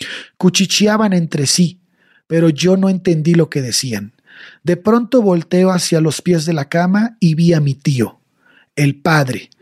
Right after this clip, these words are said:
radiante de gloria y dicha, con sus vestiduras también blanquísimas,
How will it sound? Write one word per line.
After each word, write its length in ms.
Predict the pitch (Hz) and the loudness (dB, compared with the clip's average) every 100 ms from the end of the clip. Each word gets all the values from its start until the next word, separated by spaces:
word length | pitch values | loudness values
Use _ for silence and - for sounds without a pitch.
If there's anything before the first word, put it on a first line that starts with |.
| _ - - - | _ -20 -20 -6
radiante 640 | 151 165 170 196 202 214 | -2 0 2 2 0 0
de 140 | 185 170 | 0 2
gloria 400 | 160 185 185 175 | 2 4 4 2
y 100 | 160 | 0
dicha, 480 | 143 131 - 107 - _ _ _ | -4 -6 -8 -8 -12 _ _ _
con 160 | 160 | -4
sus 180 | 151 170 | 0 0
vestiduras 640 | 165 156 - 170 190 202 - | 0 -2 0 2 2 0 -2
también 400 | 160 160 175 160 | -2 0 0 0
blanquísimas, 880 | 160 147 - 156 143 123 110 - | -2 -2 -6 -4 -4 -6 -8 -10